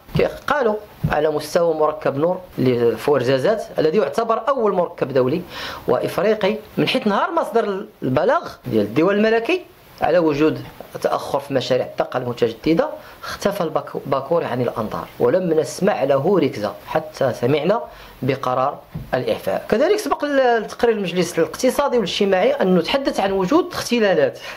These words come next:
<laughs> حتى هو قال اختلالات، اختلالات، اختلالات في التوازن المالي داخل هذه المؤسسة، وطلب من الدولة، أنا هذا المجلس الاقتصادي، طلب من الدولة أنها تقوم بتدابير التحكيم اللازمة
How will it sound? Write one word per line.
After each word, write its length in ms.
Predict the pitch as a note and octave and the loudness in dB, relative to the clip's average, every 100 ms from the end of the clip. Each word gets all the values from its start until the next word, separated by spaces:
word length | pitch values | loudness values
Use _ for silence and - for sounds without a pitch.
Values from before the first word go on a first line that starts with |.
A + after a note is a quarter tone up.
| - | -6
<laughs> 920 | B2 - C3 - - - - - - | -6 -4 -8 -8 -16 -16 -12 -10 -6
حتى 140 | - G#3 | -2 0
هو 60 | |
قال 220 | F3 B3+ | 0 -2
اختلالات، 680 | G#3 - - D3 A#2 G#2+ - - | -2 -2 0 0 0 -4 -10 -12
اختلالات، 680 | - - - G3+ C3+ A2 - - - - - - | -10 -4 0 2 2 -2 -8 -14 -20 -14 -12 -8
اختلالات 500 | - - A3 A3 A3 | -6 0 2 2 0
في 80 | - | -2
التوازن 600 | - G#3+ G3 B3 D#4 B3 | -2 0 2 4 2 2
المالي 400 | B3 A3 G3+ A3+ | 2 4 4 2
داخل 480 | G#3+ G#3 G#3 C#4 D#4+ - | 2 2 2 0 -2 -6
هذه 240 | - D#3 D3 | -2 -2 0
المؤسسة، 580 | F#3 G#3+ C4 B3+ E4 D#4+ - - - - - G#3+ | 0 2 0 0 -2 -4 -16 -20 -16 -14 -2 -2
وطلب 300 | G#3+ E4 D#4 | 2 2 2
من 60 | |
الدولة، 460 | C#4+ A3 D#4+ D#4+ A4 - _ - | 0 0 2 2 0 -6 _ -4
أنا 260 | C3+ B2+ C#3+ | -2 0 0
هذا 100 | D3 | 2
المجلس 260 | C3+ G3+ | 0 -2
الاقتصادي، 540 | - G#3 G3+ G3+ A#3+ B3+ - - C4+ | 0 0 0 0 -2 -4 -12 -2 0
طلب 100 | C4+ | 2
من 140 | C4 | 0
الدولة 320 | F3+ C4 D4 | 0 0 2
أنها 440 | D4+ B3+ A3+ G3 F3 | 0 0 2 0 0
تقوم 360 | - G#4 F#4 | 0 0 0
بتدابير 460 | E4 E4 D#4+ C4+ C4+ | -2 2 2 2 -2
التحكيم 480 | - - - G3+ D#3 | -4 -12 -2 0 0
اللازمة 640 | C#3+ E3+ G3 D#4 D#4 D#4+ | 0 2 2 2 0 0